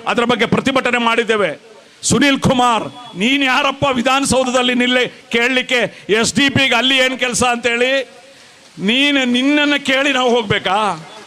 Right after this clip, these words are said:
ಸುನೀಲ್ ಕುಮಾರನ್ನ ಕೇಳಿ ನಾವು ಹೋಗ್ಬೇಕಾ? ಈ ದೇಶದ ಚುನಾವಣಾ ಆಯೋಗದಲ್ಲಿ ನೋಂದಾಯಿತವಾದ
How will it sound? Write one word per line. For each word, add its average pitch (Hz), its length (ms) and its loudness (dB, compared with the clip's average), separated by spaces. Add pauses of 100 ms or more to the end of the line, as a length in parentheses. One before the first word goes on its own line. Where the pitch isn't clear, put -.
(340)
ಸುನೀಲ್ 302 400 2
ಕುಮಾರನ್ನ 277 500 2
ಕೇಳಿ 269 360 2
ನಾವು 262 300 4
ಹೋಗ್ಬೇಕಾ? 247 680 0 (800)
ಈ 208 160 0
ದೇಶದ 262 500 2 (1200)
ಚುನಾವಣಾ 269 540 2
ಆಯೋಗದಲ್ಲಿ 269 800 4
ನೋಂದಾಯಿತವಾದ 269 880 2